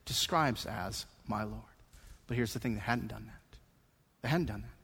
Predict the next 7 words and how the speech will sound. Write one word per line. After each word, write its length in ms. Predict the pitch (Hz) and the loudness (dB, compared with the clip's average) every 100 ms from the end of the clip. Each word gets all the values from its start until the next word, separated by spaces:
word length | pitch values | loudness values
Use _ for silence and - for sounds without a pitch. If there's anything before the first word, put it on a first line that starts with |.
| - - - - | -20 -20 -16 6
They'd 180 | 156 | 8
simply 360 | 131 185 190 190 | 8 8 8 6
tried 280 | - 156 135 | 6 6 6
to 60 | |
plug 520 | 120 - 170 185 180 139 | 0 2 10 10 10 4
the 80 | |
Christ 640 | 135 - 196 143 131 - | 0 6 10 10 8 2